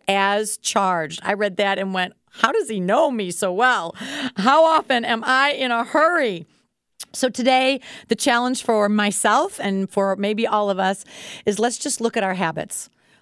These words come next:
Look at, like, I have to look at my own driving habits. I have to look at my schedule, my to-do list that overpowers my day and puts me in fifth gear all day long.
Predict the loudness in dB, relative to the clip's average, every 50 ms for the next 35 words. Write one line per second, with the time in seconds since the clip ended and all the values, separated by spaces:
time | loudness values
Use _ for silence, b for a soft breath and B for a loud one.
0 | b b 0 0 0 2 0 0 0 0 _ -2 0 0 2 2 4 4 4 4
1 | 2 0 0 0 0 0 0 0 0 2 2 2 0 0 0 0 2 2 2 2
2 | 0 0 -2 0 0 -2 -2 -2 -4 -8 -12 -10 -4 -2 0 0 0 0 -2 0
3 | 0 0 0 0 0 -2 -2 -2 -4 -2 2 2 2 2 2 -2 -4 -4 -6 -10
4 | _ _ _ _ _ _ _ _ _ _ _ _ 0 0 0 0 0 0 0 2
5 | 2 2 2 2 0 -2 -2 -2 -4 -10 -12 -16 -18 b b b b 2 2 4
6 | 4 4 4 4 2 -2 -2 0 0 2 2 2 0 -2 0 0 0 0 2 2
7 | 2 2 0 -2 -4 -8 -10 B B B B B B -2 0 0 0 -2 0 0
8 | 0 0 0 2 0 -2 -2 -2 0 0 0 0 0 -8 -10 -6 -2 0 2 2
9 | 2 0 0 0 2 2 4 4 4 2 0 -2 0 0 0 2 2 2 0 0
10 | 0 0 0 0 -2 -4 -6 -8 -10 -12